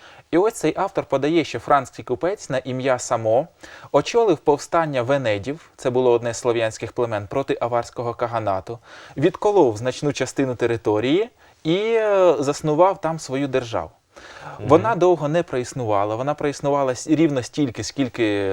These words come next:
Speaker 1: е, був цей Само. Але цікаво що? Цікаво, що, е, сам, е, керівник цієї держави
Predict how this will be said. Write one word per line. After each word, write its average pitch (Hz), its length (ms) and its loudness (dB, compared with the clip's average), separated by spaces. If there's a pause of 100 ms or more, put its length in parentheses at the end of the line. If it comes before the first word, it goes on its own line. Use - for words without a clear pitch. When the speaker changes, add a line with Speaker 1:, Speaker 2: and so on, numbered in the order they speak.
(220)
Speaker 1:
е, 98 280 0
був 117 260 -2
цей 117 240 -4
Само. 113 480 0 (480)
Але 214 560 2
цікаво 196 500 0
що? 120 400 0
Цікаво, 175 460 -2
що, 151 440 0 (260)
е, 120 40 0
сам, 135 580 -2
е, 113 320 0
керівник 139 420 -6
цієї 151 240 0
держави 117 520 0